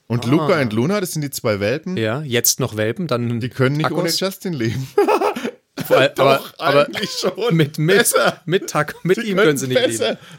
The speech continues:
Speaker 1: besser ohne ihn leben.
Speaker 2: Mit dem Taco Justin.
Speaker 1: Geil, aber der sieht echt auch ein bisschen aus, als würde der Hundewelpen essen,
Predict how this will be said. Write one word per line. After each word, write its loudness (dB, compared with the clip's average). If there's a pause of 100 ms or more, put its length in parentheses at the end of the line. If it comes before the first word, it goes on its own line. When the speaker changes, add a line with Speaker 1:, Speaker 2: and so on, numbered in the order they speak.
Speaker 1:
besser 4
ohne -2
ihn -2
leben. -2
Speaker 2:
Mit -6
dem -6
Taco -4
Justin. -4 (500)
Speaker 1:
Geil, 2
aber 4
der 4
sieht -4
echt -8
auch -4
ein -2
bisschen -2
aus, -6
als -6
würde -2
der 0
Hundewelpen -2
essen, -10